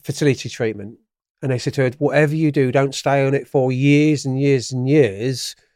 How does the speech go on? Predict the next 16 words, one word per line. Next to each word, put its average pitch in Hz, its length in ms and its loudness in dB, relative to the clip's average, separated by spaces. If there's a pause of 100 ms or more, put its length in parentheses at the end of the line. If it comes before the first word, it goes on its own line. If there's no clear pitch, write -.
(300)
because 143 560 4
you 151 240 2
could - 420 2
get 123 260 0
cancer 123 640 -2
if 143 200 -6
you 123 140 0
stay 131 240 2
on 123 140 2
it 120 140 -8
for 120 260 2
a 117 80 4
prolonged 127 880 2
period 123 260 -2
of 113 100 -12
time." 139 400 2